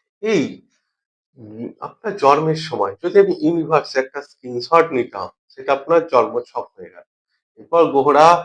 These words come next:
কন্টিনিউ ঘুরছে, সেটা গোচর। তাহলে এই মুহূর্তে বৃশ্চিক রাশি দু হাজার ছাব্বিশ সালে যে সব থেকে পজিটিভ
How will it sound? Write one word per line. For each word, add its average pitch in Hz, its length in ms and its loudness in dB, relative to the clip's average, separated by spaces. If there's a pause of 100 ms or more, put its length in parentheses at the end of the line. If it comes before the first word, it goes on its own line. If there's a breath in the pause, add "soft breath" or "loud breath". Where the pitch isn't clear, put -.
(120)
কন্টিনিউ 139 480 -6 (100)
ঘুরছে, 135 340 -8 (600)
সেটা 139 280 0 (480)
গোচর। 110 380 -10 (380)
তাহলে 175 220 -2 (280)
এই 202 80 0 (140)
মুহূর্তে 151 440 -8 (420)
বৃশ্চিক 135 460 -14 (100)
রাশি 139 260 -2 (120)
দু 127 60 -8 (100)
হাজার 120 280 -4 (440)
ছাব্বিশ 165 420 -10 (100)
সালে 117 240 -2 (600)
যে 165 80 -10 (180)
সব 202 160 4 (200)
থেকে 175 180 -6 (160)
পজিটিভ 156 460 0